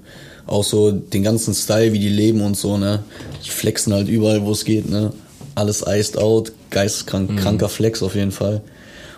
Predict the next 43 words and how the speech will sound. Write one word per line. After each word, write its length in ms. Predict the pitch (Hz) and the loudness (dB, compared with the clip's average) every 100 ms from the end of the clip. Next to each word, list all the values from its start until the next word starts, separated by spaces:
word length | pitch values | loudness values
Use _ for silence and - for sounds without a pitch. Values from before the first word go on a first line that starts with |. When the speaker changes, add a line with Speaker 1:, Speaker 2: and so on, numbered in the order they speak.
| - | -10
Speaker 1:
Und, 240 | 95 92 82 | -4 -2 -2
ähm, 400 | 85 87 87 - - - - - - - - - - | -2 -2 -4 -6 -12 -20 -20 -20 -20 -20 -20 -20 -8
deren 220 | 87 139 | 0 2
Mucke 180 | 165 160 | 2 2
feier 220 | 156 151 | 0 2
ich 100 | 143 | 0
auch. 220 | - - - - - - - - - | 0 -2 -6 -20 -20 -20 -20 -20 -8
Speaker 2:
Mhm. 140 | 92 | -4
Speaker 1:
So 100 | 87 | 0
dieses 180 | 95 92 | -2 -2
Pure 260 | - 123 117 | -2 0 2
Water 220 | 123 110 | 4 2
und 120 | 98 | 0
so, 140 | - 90 | -2 -4
das 200 | 95 - | -4 -4
war 80 | |
der 160 | 104 107 | 0 2
Banger 280 | 98 107 101 | 2 0 0
zweitausendneunzehn, 720 | - 98 95 95 98 92 90 | 0 0 0 0 0 0 -2
das 120 | - | -4
hat 60 | - | -4
einfach 200 | 95 - | -6 -6
so 640 | 95 104 117 117 104 95 - - | -4 -2 0 2 2 -2 -10 -12
knallt. 440 | - 104 98 87 - - - - - - - - - | -2 2 2 -2 -10 -18 -20 -20 -20 -20 -20 -20 -8
Und, 240 | 80 76 | -4 -4
ähm, 240 | 71 71 67 - - | -2 -4 -6 -8 -4
ja. 220 | 87 78 - - - - - - - - - | -4 -4 -8 -20 -20 -20 -20 -20 -20 -20 -8
Speaker 2:
Ja, 280 | 90 95 90 - | -2 0 -2 -2
also, 420 | 104 107 107 107 - | 0 2 2 2 -2
also 240 | 104 101 95 - | -2 0 -2 0
da 160 | 101 | 0
hat 100 | 110 | 2
man 100 | 127 117 | 2 0
auch 120 | - | 0
gemerkt, 320 | 104 117 113 | 0 0 0
dass 120 | 95 | -4
dieser 400 | 98 101 95 98 | -2 -2 0 2
Red-Shit 500 | 110 123 - 101 - | 2 0 -2 -4 -4
wieder 220 | 95 90 | -4 -4
da 120 | 90 92 | -2 0
Speaker 1:
Ja. 140 | 95 | 0
Speaker 2:
ist. 120 | 92 | 0
So, 280 | 95 90 87 | -2 -2 -4